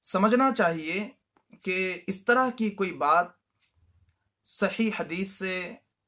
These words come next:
बल्कि ज़ईफ़ हदीस से, बल्कि मौजू हदीस से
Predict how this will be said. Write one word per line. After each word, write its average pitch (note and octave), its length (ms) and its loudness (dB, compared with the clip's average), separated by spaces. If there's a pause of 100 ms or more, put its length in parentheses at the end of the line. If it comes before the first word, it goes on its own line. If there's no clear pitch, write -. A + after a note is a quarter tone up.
(160)
बल्कि G3 400 0
ज़ईफ़ D#3+ 640 -2
हदीस G3 460 -4
से, F3 420 -6 (400)
बल्कि G3 300 0
मौजू F3 500 0
हदीस G3+ 480 -4
से F#3 140 -6